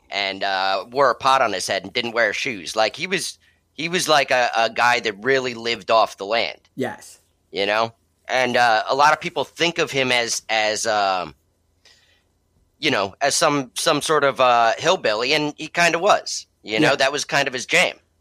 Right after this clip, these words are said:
Speaker 2: I
Speaker 1: Was
Speaker 2: think
Speaker 1: going out
Speaker 2: eccentric
Speaker 1: and,
Speaker 2: comes
Speaker 1: you know,
Speaker 2: to mind.
Speaker 1: living off the land and creating. Right.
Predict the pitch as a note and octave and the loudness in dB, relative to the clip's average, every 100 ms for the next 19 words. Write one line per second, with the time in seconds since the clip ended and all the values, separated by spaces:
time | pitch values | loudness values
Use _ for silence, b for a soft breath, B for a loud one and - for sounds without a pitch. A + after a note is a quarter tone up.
0 | - C#3 G#3 G3 E3+ C#3 C3+ C#3+ D#3+ B2 | -12 -4 -2 0 2 4 4 4 4 2
1 | B2 A#2+ A#2+ C#3 B2 A2 G#2 B2 D3 E3 | 0 0 -2 0 0 -2 -2 -2 -2 2
2 | D3+ C#3 - B2 B2 A#2 A2+ - B2+ C3+ | 4 2 0 0 0 -2 -6 -12 -8 -2
3 | C#3+ E3 B2 F2 D2 _ _ _ _ _ | 0 0 -4 -8 -12 _ _ _ _ _
4 | _ _ _ _ _ A#2 F#2 | _ _ _ _ _ 0 0